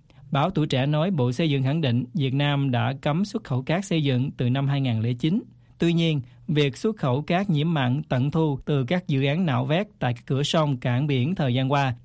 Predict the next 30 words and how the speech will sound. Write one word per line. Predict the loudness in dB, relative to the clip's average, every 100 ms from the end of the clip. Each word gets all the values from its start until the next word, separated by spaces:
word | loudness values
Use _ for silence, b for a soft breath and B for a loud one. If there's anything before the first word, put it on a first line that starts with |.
| -2
được | 0 2
thực | 0 0
hiện | 0 0 0 -4 -4
theo | 0 2
một | 2 0 -2
thông | -2 0
báo | 2 2 0
vào | 0
năm | 0 0
hai | 0 0
nghìn | 0 0
không | -2 -2
trăm | -2 0 0 0 0
mười | 2 2
hai | 2 0 -2 -4
của | -4 -2 0
Văn | 0
phòng | 0 0
Chính | 0 -2
phủ. | -2 -2 -2 -6 b -6
Phó | 0 2
Thủ | 2 0
tướng | 0 0
Trương | 0 0
Hòa | 2 0
Bình | 2 0 0
từng | 0 0
khẳng | 0
định | 0 0
rằng | 0 0